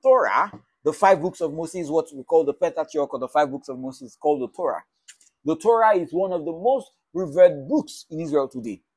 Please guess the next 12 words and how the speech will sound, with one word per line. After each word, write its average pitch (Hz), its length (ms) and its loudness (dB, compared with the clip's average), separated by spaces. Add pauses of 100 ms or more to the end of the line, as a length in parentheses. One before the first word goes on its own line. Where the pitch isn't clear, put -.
(260)
In 127 80 -10
fact, 123 220 0
did 131 100 -4
I 151 80 0
say 147 160 -8
most? 139 300 -12 (160)
The 127 160 -8 (320)
most 151 320 -12
revered 113 340 -16
book, - 240 -20 (440)
actually. - 320 -20 (1080)
Uh, 117 260 -6